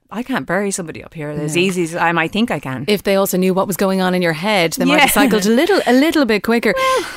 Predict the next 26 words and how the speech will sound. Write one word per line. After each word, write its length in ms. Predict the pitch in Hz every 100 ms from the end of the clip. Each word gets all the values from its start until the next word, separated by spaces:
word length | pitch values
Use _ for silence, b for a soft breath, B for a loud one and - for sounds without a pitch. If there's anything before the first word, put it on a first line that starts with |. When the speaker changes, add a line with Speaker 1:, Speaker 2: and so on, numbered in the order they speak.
| -
Speaker 2:
So 100 | 330
you 220 | 285 294
were, 80 | 294
you 160 | 247
were 80 | 277
twenty-five, 480 | 262 294 311 277 269
though, 140 | 233
before 240 | 196 202 208
you 40 |
started 360 | 185 190 180 170
actually 260 | 156 160
writing? 260 | 147 147 262
Speaker 1:
Yeah, 200 | 302 247
I 80 | 226
wrote 200 | 262 302
the 60 | 330
first 240 | 269 254
book, 140 | 233
Vicious 240 | 220 208 208
Circle, 400 | - 185 202 190
and 260 | 180 180 -
at 80 | 208
twenty-five, 380 | 185 180 175 170
but 100 | 208
I 80 |
didn't, 460 | 208 262 285 277 -